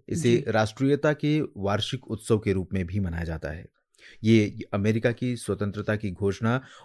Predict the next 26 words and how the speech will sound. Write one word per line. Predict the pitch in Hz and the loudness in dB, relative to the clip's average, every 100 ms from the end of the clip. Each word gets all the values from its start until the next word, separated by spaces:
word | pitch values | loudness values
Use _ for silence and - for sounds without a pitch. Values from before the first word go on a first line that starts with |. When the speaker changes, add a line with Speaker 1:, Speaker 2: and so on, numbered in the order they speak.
| 101 | 0
Speaker 1:
और | 98 | 0
संविधान | 95 92 92 98 110 | 0 -2 0 2 2
को | 110 104 110 | 2 2 0
अपनाए | - 92 98 98 | 0 -4 0 0
जाने | 92 90 90 | 0 0 -2
का | 90 87 | -2 -2
भी | 104 | -2
स्मरण | 98 104 101 | -4 -2 -2
है। | 101 147 - - | -4 -8 -14 -8
इसी | 107 151 | -2 2
दिन, | 127 143 180 _ - | 4 2 0 _ -8
यानी | 92 98 | -4 -2
चार | 92 107 101 | -2 0 0
जुलाई | 101 104 107 120 - | 0 0 0 -2 -6
सत्रह | - 110 - 165 | -4 -4 0 0
सौ | 156 147 | 2 -2
छिहत्तर | - 107 113 110 | 0 0 2 0
को | - 117 | 2 -2
कॉन्टिनेंटल | 113 101 95 104 101 98 104 | 0 -2 0 0 0 0 -2
कांग्रेस | - 101 123 110 | 0 0 0 -2
ने | 82 85 - - _ - | -6 -10 -14 -20 _ 0
तेरह | 131 147 170 | 4 6 4
उत्तरी | - 120 - 143 165 | 2 -6 0 0 0
अमेरिकी | - 110 117 120 139 143 | 0 2 2 2 0 -2
उपनिवेशों | 113 98 98 98 98 131 | -2 -2 0 0 0 -2
के | 127 127 147 | -2 -4 -4